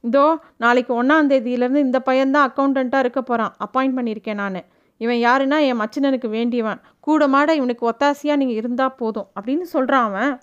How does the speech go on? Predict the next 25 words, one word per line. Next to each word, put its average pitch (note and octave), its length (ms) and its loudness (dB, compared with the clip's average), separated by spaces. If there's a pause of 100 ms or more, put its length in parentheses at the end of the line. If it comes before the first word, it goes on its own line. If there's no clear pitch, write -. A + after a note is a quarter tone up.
(600)
எவ்வளோ C4+ 680 0
கொழுப்பு F4+ 340 0
அவனுக்கு! C#4+ 460 -2 (640)
அதுவும் D4+ 440 -2
என்ன A#3 260 -2
பார்த்து C#4 460 -4
என்கிட்டயே D4+ 500 -4
வந்து C4 240 -4 (100)
சொல்றானே. A#3+ 580 -4 (200)
இப்ப G3 300 -4
வேணா C#4 260 0
லட்சம் C#4+ 320 -2
லட்சமா C#4+ 340 -2
பணம் C4+ 320 -4
வந்திருக்கலாம். A#3 760 -6 (260)
ஆனா C4+ 220 2
இவங்க C4 260 2
அப்பா C#4 480 4
இந்த B3 300 4
வியாபாரத்தை B3 640 2
ஆரம்பிக்கும்போது A#3 1080 2
அசலே C4 480 2
மூவாயிரம் B3+ 520 4
ரூபாய் B3+ 240 2
தான். B3+ 180 0